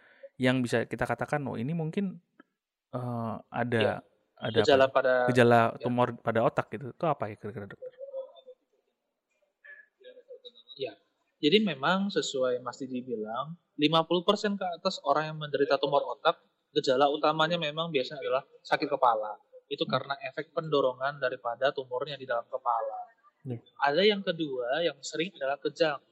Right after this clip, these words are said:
Speaker 1: Oh, oke.
Speaker 2: Jadi, kejang kan tidak umum ya, kecuali orang yang memang memiliki riwayat epilepsi atau ayan pada sononya, dari sononya. Jadi,
Speaker 1: Hmm.
Speaker 2: kalau misalnya ada nyeri kepala atau ke-, yang sampai kejang, itu sudah salah satu yang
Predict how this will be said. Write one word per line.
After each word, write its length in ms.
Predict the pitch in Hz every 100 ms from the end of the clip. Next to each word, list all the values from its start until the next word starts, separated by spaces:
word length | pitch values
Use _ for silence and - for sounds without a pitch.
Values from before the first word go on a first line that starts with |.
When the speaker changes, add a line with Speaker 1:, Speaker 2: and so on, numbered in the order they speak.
| _ _ _ _ _ _ _ _
Speaker 1:
Oh, 160 | 147 147
oke. 140 | 135
Speaker 2:
Jadi, 180 | 123 190 208 _ -
kejang 240 | 165 175
kan 140 | 196 196
tidak 200 | 143 151
umum 220 | 156 160
ya, 180 | - - - -
kecuali 240 | 143 147 151
orang 260 | 131 156
yang 80 | 147
memang 300 | 135 131 151 151
memiliki 260 | 135 143
riwayat 320 | 135 120 135 -
epilepsi 380 | - 135 - 180
atau 100 | 160 - 120
ayan 160 | 147 139
pada 260 | 120 120 120 120
sononya, 380 | - 120 120 143 131 _ _
dari 140 | 123 123
sononya. 320 | 127 123 123 120
Jadi, 220 | 440 - 202 _ -
Speaker 1:
Hmm. 140 | 135 -
Speaker 2:
kalau 240 | - 135 135
misalnya 380 | - 165 185 175
ada 320 | 160 156 151
nyeri 240 | 156 143
kepala 640 | 139 131 117 135 180 190 - _ -
atau 200 | 139 147
ke-, 160 | - - 156
yang 100 | 131
sampai 320 | 147 143 156
kejang, 540 | 147 131 139 185 196
itu 240 | - - 180
sudah 340 | 180 139 143 180
salah 240 | 151 127
satu 320 | 127 123 -
yang 160 | 196 160